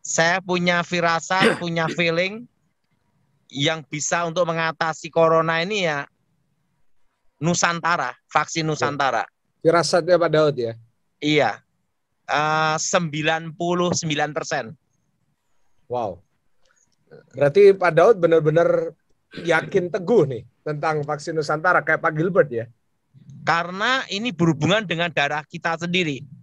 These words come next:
Speaker 2: Iya.
Speaker 1: Artinya bukan <clears throat> darah antikris.
Speaker 2: Iya.
Speaker 1: <laughs> Kan
Speaker 2: Iya.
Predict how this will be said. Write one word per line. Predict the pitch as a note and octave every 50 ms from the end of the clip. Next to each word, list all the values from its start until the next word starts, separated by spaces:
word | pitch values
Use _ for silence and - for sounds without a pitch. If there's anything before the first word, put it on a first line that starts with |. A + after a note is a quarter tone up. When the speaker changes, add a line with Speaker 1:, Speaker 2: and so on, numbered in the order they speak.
| _ _ _ _ _ _ _ _ _
Speaker 2:
Iya. | - A2+ G#2 - - _ _ _ _ _ _ _ _ _ _ _ _
Speaker 1:
Artinya | - D#3 E3+ E3+ - G3 F#3+ G#3+ B3 B3+
bukan | - - D#3+ D3 - - F#3 F3+ F3 F3 F3 F3 F3+ -
<clears throat> | - - - - - - -
darah | D3+ D3+ D#3 E3 F3+ -
antikris. | E3+ F3+ F#3 E3+ F#3+ F3 - - G#3 G3+ F#3 - - - _ _ _ _ _ _ _ _ _ - - - - - _ _ _ _ _ _ _ _ _ _
Speaker 2:
Iya. | - C#3 C#3 C3+ -
Speaker 1:
<laughs> | - - - - - - - - - - - _ _ _ _ _ _ _ _ _ _ _ -
Kan | A3 A3 -
Speaker 2:
Iya. | -